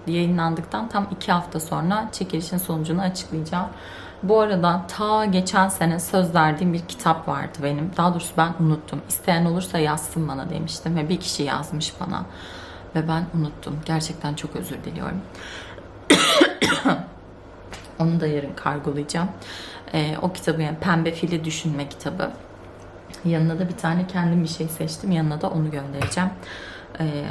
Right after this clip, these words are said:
hakkınızı helal edin valla. Ben, e, çok unutuyorum. Yani gerçekten çok unutuyorum böyle şeyleri. Zaten benim kargo gönderişim var ya, yılan hikayesi yani.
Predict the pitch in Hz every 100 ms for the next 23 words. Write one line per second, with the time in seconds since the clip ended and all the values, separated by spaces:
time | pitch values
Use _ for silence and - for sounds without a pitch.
0 | - 156 175 165 - 175 147 160 147 139
1 | 147 135 135 135 151 - - - 156 151
2 | 156 160 - - 165 156 - 143 143 160
3 | - 175 147 160 160 - - 156 - 156
4 | 147 156 143 147 151 156 151 165 226 -
5 | - - - 202 214 196 190 185 - 175
6 | 175 170 165 160 165 160 160 170 170 220
7 | 180 165 170 180 151 - 139 135 135 -
8 | - 139 - 156 135 160 131